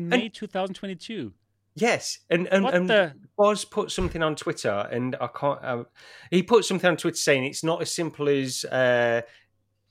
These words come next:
Speaker 1: as, like, all these account details. It's not as simple as, as just, uh, separating them when you've got all this infrastructure. And then somebody commented, I apologise, there's somebody on Twitter who I follow who,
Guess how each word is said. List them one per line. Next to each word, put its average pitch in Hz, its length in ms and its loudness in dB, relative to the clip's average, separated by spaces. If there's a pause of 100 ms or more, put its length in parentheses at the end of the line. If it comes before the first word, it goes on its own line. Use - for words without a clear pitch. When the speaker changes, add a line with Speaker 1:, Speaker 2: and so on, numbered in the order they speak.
(320)
Speaker 1:
as, 131 460 0 (140)
like, 131 300 0 (840)
all 170 160 6
these 165 220 2
account 170 400 -2
details. 131 460 -2
It's 139 160 -10
not 156 140 -2
as 131 100 -6
simple 143 320 -2
as, 123 280 -6
as 117 180 -4
just, - 340 -4
uh, 123 140 2
separating 139 600 -4
them 120 140 -4
when 117 120 -4
you've 117 100 -6
got 135 160 -2
all 117 60 -8
this 117 180 -8
infrastructure. 123 680 -4 (280)
And 151 80 2
then 156 100 4
somebody 180 320 2
commented, 113 500 -4
I 113 140 4
apologise, 120 540 0
there's 117 180 -6
somebody 131 300 0
on 110 140 -2
Twitter 110 580 -8
who 110 160 -2
I 101 100 0 (100)
follow 104 280 -2
who, 101 260 -4